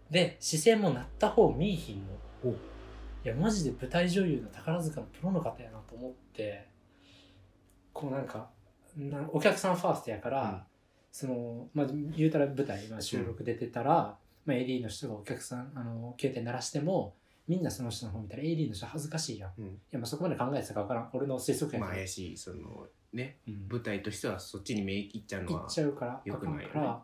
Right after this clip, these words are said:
Speaker 2: うん。
Speaker 1: みんな見てんけど、天海祐希だけ見いひんねん。
Speaker 2: マジかな。
Speaker 1: 視線見いひん。音鳴ったら絶対見るやん。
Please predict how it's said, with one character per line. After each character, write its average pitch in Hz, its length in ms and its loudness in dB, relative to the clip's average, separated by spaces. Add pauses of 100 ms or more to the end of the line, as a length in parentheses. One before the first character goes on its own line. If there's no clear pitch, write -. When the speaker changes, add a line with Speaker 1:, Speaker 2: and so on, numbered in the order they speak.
(120)
Speaker 2:
う - 20 -10
ん。 90 80 -10 (480)
Speaker 1:
み 147 260 4
ん 226 140 10
な 208 100 8
見 202 120 4
て 131 140 2
ん 110 100 -6
け 110 100 -8
ど、 117 260 -4
天 165 200 6
海 120 120 -2
祐 110 80 -6
希 113 80 -6
だ 98 60 -6
け 113 80 -8
見 139 160 2
い - 20 0
ひ - 160 -8
ん - 40 -8
ね 90 40 -10 (960)
ん。 - 40 -6
Speaker 2:
マ 120 140 -2
ジ 139 180 -6
か - 100 -12
な。 - 80 -10
Speaker 1:
視 - 180 -2
線 175 380 4
見 180 260 8
い - 20 2
ひ 127 200 -2
ん。 107 160 -6
音 262 220 8
鳴 160 100 8
っ - 40 0
た - 60 0
ら - 60 -6
絶 - 140 -2
対 165 120 6
見 143 100 6
る 240 120 10
や 247 80 6
ん。 - 160 -4